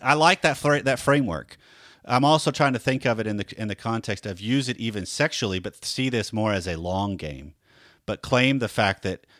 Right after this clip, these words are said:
hey, my desire is different than yours, and I'm not gonna avoid that fact. I'm just gonna recognize it.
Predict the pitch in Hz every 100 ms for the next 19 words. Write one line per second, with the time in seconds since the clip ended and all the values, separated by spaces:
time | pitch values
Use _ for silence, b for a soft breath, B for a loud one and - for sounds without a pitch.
0 | b - 110 85 - _ - 101 110 139
1 | 139 139 135 127 120 180 190 165 139 120
2 | 104 98 98 - 107 107 110 123 - 120
3 | - 110 - 123 156 170 135 113 104 -
4 | 98 113 101 110 - 90 80 90 - 65
5 | 55 - _